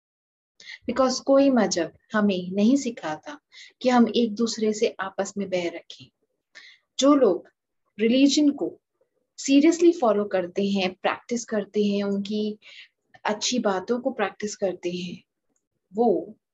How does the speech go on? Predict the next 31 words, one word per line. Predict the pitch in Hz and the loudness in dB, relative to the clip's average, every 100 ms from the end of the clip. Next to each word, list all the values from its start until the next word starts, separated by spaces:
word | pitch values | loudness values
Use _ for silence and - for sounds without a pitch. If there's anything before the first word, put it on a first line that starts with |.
| _ _ _ - | _ _ _ -8
कभी | 220 240 | -2 0
भी | 220 214 | 0 -2
किसी | 214 208 | -2 -2
से | 208 208 | 0 0
घृणा | 208 202 185 | 0 -4 -4
नहीं | 185 180 | -4 -6
करते, | 175 156 - - - _ _ - - - | -8 -14 -16 -18 -20 _ _ -20 -18 -4
क्योंकि | 247 247 | -4 -4
कोई | 247 254 262 | -2 2 2
भी | 254 262 | 2 0
मजहब | 247 208 190 190 175 _ 202 | 2 2 2 -2 -4 _ 2
यही | 214 269 | 2 2
सिखाता | - - 202 180 175 | -2 -6 -4 -4 -6
है, | 180 165 - _ _ _ - | -6 -8 -12 _ _ _ 0
love | 214 220 | 2 2
for | - 226 214 196 | 0 2 4 4
all, | 180 151 - _ - | 2 0 -4 _ 0
hate | 208 202 | 2 2
for | - 202 | -6 -6
none। | 180 151 - _ _ _ _ _ _ _ _ _ _ _ _ _ _ | -6 -10 -14 _ _ _ _ _ _ _ _ _ _ _ _ _ _
सबको | - 277 - 294 | -2 -2 0 -2
प्यार | 285 202 180 | 2 0 -2
करिए, | - 165 - - _ _ _ - | -8 -12 -12 -16 _ _ _ -12
किसी | 240 277 | -8 -4
को | 269 | -2
नफरत | 214 196 202 196 | -2 -2 -4 -6
से | - | -4
मत | 196 175 - | -6 -6 -8
देखिए। | - - - - _ _ _ _ _ _ _ _ - | -12 -12 -18 -20 _ _ _ _ _ _ _ _ -6
तो | 202 - _ _ _ _ _ _ _ _ | -6 -6 _ _ _ _ _ _ _ _
कुछ | - 349 - | 2 4 2